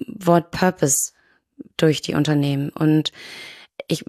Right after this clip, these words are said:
will den Begriff überhaupt nicht schlecht machen und gleichzeitig aber auch noch mal auf eine direkte Übersetzung, die das Wort Purpose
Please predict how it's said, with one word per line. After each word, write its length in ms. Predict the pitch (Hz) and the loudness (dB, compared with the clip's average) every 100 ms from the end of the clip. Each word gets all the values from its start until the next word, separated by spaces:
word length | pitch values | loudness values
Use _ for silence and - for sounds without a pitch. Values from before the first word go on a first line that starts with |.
| 233 - | -16 -18
will 320 | - - 180 175 | -14 2 4 6
den 200 | 175 175 | 6 6
Begriff 400 | 170 165 190 - | 2 2 2 2
überhaupt 480 | 185 165 165 165 | 0 2 2 2
nicht 220 | 170 160 - | 0 2 2
schlecht 340 | 180 190 - | 0 0 0
machen 240 | 170 165 | 0 2
und 100 | 87 | 0
gleichzeitig 540 | 156 151 165 - 165 180 | 2 0 2 0 0 0
aber 200 | 165 - | 0 0
auch 100 | - | 0
noch 220 | 170 - | -2 0
mal 160 | 175 - | 0 2
auf 180 | 156 | 2
eine 140 | 175 160 | 2 2
direkte 440 | 175 175 170 - | 2 0 0 -2
Übersetzung, 720 | - 160 160 - - 170 170 | 0 2 2 0 2 4 4
die 140 | 165 170 | 2 2
das 260 | 160 165 - | 2 0 0
Wort 160 | 151 | -2
Purpose 340 | - 160 - | 0 0 0